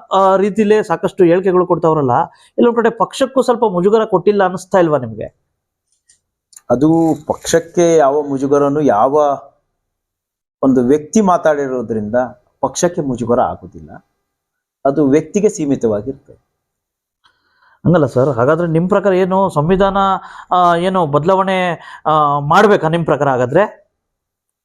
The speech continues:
Speaker 2: ಸಂವಿಧಾನ ಬದಲಾವಣೆ ಮಾಡ್ಬೇಕು, ಮಾಡ್ಬಾರ್ದು ಹೇಳುವಷ್ಟು ದೊಡ್ಡ ವ್ಯಕ್ತಿ ನಾನಲ್ಲ.
Speaker 1: ಅಲ್ಲ, ಈಗ ನಿಮ್ ಸಂಸದರು ಹೇಳಿದ್ರಲ್ಲ, ಸಂವಿಧಾನ ಬದಲಾವಣೆ ಬದಲಾಯಿಸ್ತೀವಿ ಅಂತ ಹೇಳ್ಬಿಟ್ಟು.
Speaker 2: ಅದು ಅವರವರ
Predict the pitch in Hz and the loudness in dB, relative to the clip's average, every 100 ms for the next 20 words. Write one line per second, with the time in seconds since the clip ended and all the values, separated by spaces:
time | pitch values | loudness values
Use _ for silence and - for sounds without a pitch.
0 | _ _ _ _ _ _ - - 147 151 | _ _ _ _ _ _ -6 -2 0 0
1 | 180 175 185 185 156 156 170 170 175 165 | 0 2 0 0 -2 0 2 2 2 0
2 | 131 147 156 160 160 175 123 135 139 139 | 0 0 0 -2 -2 -2 0 0 0 0
3 | 143 143 135 135 131 131 - 113 117 117 | 0 -2 -2 0 -2 -4 -6 -2 0 2
4 | 127 110 135 113 101 120 117 87 196 226 | 2 0 -2 -2 -2 0 -2 2 4 4
5 | 208 190 175 160 180 240 233 233 220 214 | 2 -2 -2 -2 0 2 6 6 6 4
6 | 208 202 170 165 196 196 190 165 185 196 | 2 2 0 -2 0 0 0 -2 0 0
7 | 180 143 165 208 196 - 180 175 170 165 | 0 0 2 2 0 0 2 2 2 -2
8 | 151 147 190 185 - - 127 156 165 165 | 0 -2 0 -2 -2 -2 0 2 2 2
9 | 160 | 2